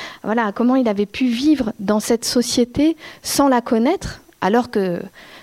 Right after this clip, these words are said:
sa grand-mère parlait parfaitement arabe, sa mère parlait parfaitement arabe, allait au hammam, avait une, une culture qui était une culture maghrébine, et comment, euh, cette culture avait disparu avec, euh,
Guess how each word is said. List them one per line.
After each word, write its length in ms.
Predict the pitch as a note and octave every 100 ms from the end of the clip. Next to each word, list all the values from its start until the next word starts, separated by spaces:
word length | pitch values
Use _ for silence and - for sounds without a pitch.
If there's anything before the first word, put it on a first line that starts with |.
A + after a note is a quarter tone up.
| - -
sa 160 | F3+
grand-mère 380 | F3+ F#3 G3+ A3
parlait 280 | - F#3+ F#3+
parfaitement 540 | F#3+ - G3+ F#3 F3+
arabe, 460 | F3+ G#3 A#3+ B3+ F#3
sa 180 | - F3
mère 240 | F#3 A3
parlait 260 | - F#3 F#3
parfaitement 540 | F3 - D3 F3+ F3+
arabe, 400 | F3+ G#3+ A#3+ A3
allait 340 | F#3 F3 F3 F3+
au 80 |
hammam, 380 | F3+ F3+ G3+ A3+
avait 340 | G#3 F#3 F3 F3
une, 220 | F3 F3+ -
une 120 | F#3+
culture 540 | F3+ F#3 - A#3 A#3 A#3
qui 100 | F#3
était 160 | -
une 140 | G3 F#3
culture 260 | F#3 -
maghrébine, 480 | F#3 F3+ F#3 F#3+ D4+
et 80 | A#3
comment, 300 | G#3+ A#3+ C4+ - - - - -
euh, 180 | E3+ -
cette 260 | G3+ - -
culture 440 | A3+ G#3 C#4 D4
avait 160 | G3+ G3+
disparu 500 | G3 C4 - A#3 B3
avec, 320 | A3+ F#3 -
euh, 240 | E3 F3